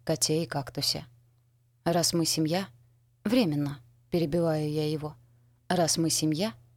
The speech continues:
гнёт своё крокодил, «не называй меня при ребёнке крокодилом. У меня имя есть, между прочим. И не могла бы ты его попросить звать меня папой?» Честно, не ожидала. Глаза на лоб полезли. Я даже на секунду подумала.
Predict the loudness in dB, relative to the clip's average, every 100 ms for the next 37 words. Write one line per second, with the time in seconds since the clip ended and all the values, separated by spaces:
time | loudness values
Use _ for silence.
0 | -6 -2 0 0 0 -2 -4 -4 -4 -2
1 | -4 -8 -14 _ _ -2 2 2 2 2
2 | 2 0 0 0 -2 0 -2 -2 -4 -2
3 | -2 0 0 -4 -6 -12 -20 _ -2 2
4 | 4 4 2 0 -2 -4 -2 -2 -2 -4
5 | -4 -2 -6 -10 -16 _ _ _ -2 0
6 | 2 4 4 2 0 -2 -2 -4 -4 -2
7 | -2 -2 -2 -2 -2 0 0 -2 -4 -8
8 | -10 -16 _ _ _ _ _ _ _ _
9 | -2 0 -2 -4 -8 -14 _ -2 0 2
10 | 0 -2 -2 -4 -12 _ _ _ -4 0
11 | 0 0 0 -2 -4 -6 -4 -2 -2 -4
12 | -10 -18 _ _ _ 0 2 2 2 0
13 | 0 0 0 0 -2 0 -2 -2